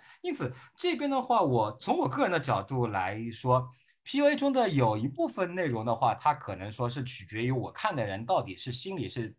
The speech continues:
打算怎么去用它。当然我们也知道有另外一部分，比如他教你一些跟精神控制相关的，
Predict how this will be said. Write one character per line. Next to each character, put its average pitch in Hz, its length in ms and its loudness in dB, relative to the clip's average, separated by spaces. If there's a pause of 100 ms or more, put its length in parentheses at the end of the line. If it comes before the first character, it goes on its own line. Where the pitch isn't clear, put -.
(120)
打 - 140 -6
算 143 140 -4
怎 127 100 -6
么 - 60 -12
去 - 160 -10
用 196 180 -2
它。 - 160 -12 (440)
当 214 140 4
然 214 180 4 (200)
我 127 100 2
们 139 100 6
也 151 120 2
知 127 100 -6
道 120 140 4
有 113 160 2
另 214 200 0
外 240 200 6
一 147 80 2
部 147 100 -2
分， 123 140 0
比 117 60 -4
如 117 60 0
他 151 220 2
教 196 220 2
你 127 120 -4
一 117 80 -2
些 123 200 -2
跟 135 360 0
精 185 160 -4
神 147 140 -2
控 160 160 -2
制 120 100 -2
相 101 200 -4
关 104 140 -4
的， 104 200 -4